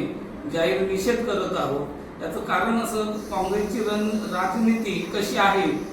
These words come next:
ते आम्हाला अगोदरपासूनच माहीत आहे, बौद्ध समाजातल्या तळागाळातल्या प्रत्येक माणसाला माहीत आहे. त्यामुळे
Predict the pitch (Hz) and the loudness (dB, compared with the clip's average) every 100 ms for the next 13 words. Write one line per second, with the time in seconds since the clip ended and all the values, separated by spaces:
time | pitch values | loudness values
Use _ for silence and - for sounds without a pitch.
0 | - 214 208 214 220 226 202 208 226 226 | -4 0 2 4 4 4 4 2 2 0
1 | 226 - 226 214 190 185 185 196 190 190 | 0 0 0 0 -2 -2 -2 -2 0 0
2 | 190 208 202 202 196 196 202 202 190 190 | -2 -2 -2 -2 -4 -4 -4 -4 0 0
3 | 190 185 185 208 202 202 - 220 226 202 | 0 -2 -2 -2 -2 -4 -4 -4 -2 -2
4 | 190 208 202 190 180 175 165 151 - - | -4 -4 -4 -4 -4 -4 -4 -4 -4 -10
5 | - - 202 208 226 233 | -12 -4 2 4 6 6